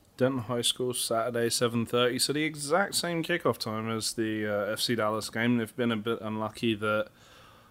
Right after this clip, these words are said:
all these playoff games they've had at home have fallen on, on F C Dallas home games.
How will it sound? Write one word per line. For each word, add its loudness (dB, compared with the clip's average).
all 6
these 0
playoff 2
games -2
they've -4
had 0
at -6
home -2
have -6
fallen -6
on, -4
on -4
F -4
C -4
Dallas -2
home -8
games. -8